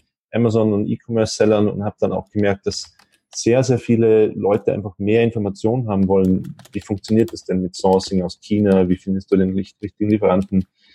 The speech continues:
Was, worauf musst du aufpassen, dass du nicht übers Ohr gehauen wirst? Und das hat mich eben dann dazu veranlasst, ähm, ein kleines Memo zu schreiben. Äh, und aus diesem Memo wurde dann schnell mal, äh, ein sechzig Seiten E-Book. <laughs>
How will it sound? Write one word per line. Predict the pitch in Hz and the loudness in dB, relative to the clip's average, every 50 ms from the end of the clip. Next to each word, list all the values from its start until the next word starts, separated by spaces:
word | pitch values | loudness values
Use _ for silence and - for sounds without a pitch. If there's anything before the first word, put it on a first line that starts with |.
| _ _ _ _ _ - - - | _ _ _ _ _ -14 -6 -2
Was, | 104 101 - - - - - | -2 -2 -2 -4 -12 -6 -2
worauf | 107 107 107 95 | 0 0 0 0
musst | 110 107 - - | -2 -4 -2 -2
du | - | 0
aufpassen, | - 104 104 - - 107 101 - - 104 | 2 2 0 0 -4 -6 -6 -4 -2 -4
dass | 98 98 | -4 0
du | - 101 | 0 -2
nicht | 98 98 - - | -2 -2 -2 -4
übers | 107 101 104 - - - - | -2 -2 -2 -2 -4 -4 0
Ohr | 104 104 101 | 0 0 0
gehauen | 101 101 92 92 92 92 95 | 0 -2 0 0 0 0 2
wirst? | 92 98 95 92 - - - | 2 2 2 2 0 -4 -4
Und | 92 92 95 95 95 92 - - _ _ _ _ _ _ _ _ _ - | -2 -2 0 0 -2 -2 -4 -10 _ _ _ _ _ _ _ _ _ -4
das | - 117 117 - | -4 -2 0 0
hat | 135 117 | -2 0
mich | 123 120 107 | 0 0 0
eben | 120 110 113 107 | 2 0 2 2
dann | 110 110 107 107 104 104 104 98 - - _ _ - | 2 2 2 2 0 -2 -2 -6 -8 -12 _ _ -8
dazu | - - - 104 | -8 -6 -6 -6
veranlasst, | 98 95 - 104 113 117 104 104 - - _ - | -6 -4 -2 0 0 0 0 -2 -2 -6 _ 0
ähm, | 107 101 98 95 95 98 95 95 98 98 98 98 92 - - _ - | 2 4 4 4 4 4 2 2 0 0 -2 -4 -6 -10 -18 _ -18
ein | - - | -10 -4
kleines | - 104 98 101 98 | -2 0 0 0 0
Memo | 110 123 143 160 135 110 | 2 2 2 2 2 0
zu | - 101 | -2 -4
schreiben. | - - - 87 90 90 117 139 143 - _ _ _ _ - _ _ _ _ _ | -8 -2 0 0 2 2 2 0 0 -2 _ _ _ _ -20 _ _ _ _ _
Äh, | - - 90 101 101 | -8 -4 -2 0 0
und | 98 98 101 | 2 2 0
aus | 101 - | 0 -2
diesem | - - 90 98 95 98 | -4 -6 -2 0 0 2
Memo | 101 101 104 107 101 | 2 2 2 2 2
wurde | 98 101 98 98 | 2 2 2 2
dann | 98 98 95 95 95 | 2 2 0 0 -2
schnell | - - 101 101 101 | -2 -2 0 0 2
mal, | 98 95 95 95 98 101 101 - | 2 0 0 0 0 0 -2 -2
äh, | - 92 95 95 92 | -2 0 0 2 2
ein | 92 95 92 95 98 101 | 0 -2 -4 -6 -8 -10
sechzig | - - 104 - - - 104 | -4 -6 -6 -6 -6 -14 -10
Seiten | - - 104 98 98 - 101 | -4 -2 0 0 0 -2 -2
E-Book. | - 127 127 - 127 135 - _ _ _ _ _ _ | -2 0 0 0 -2 -6 -6 _ _ _ _ _ _
<laughs> | - - - - | -16 -8 -8 -8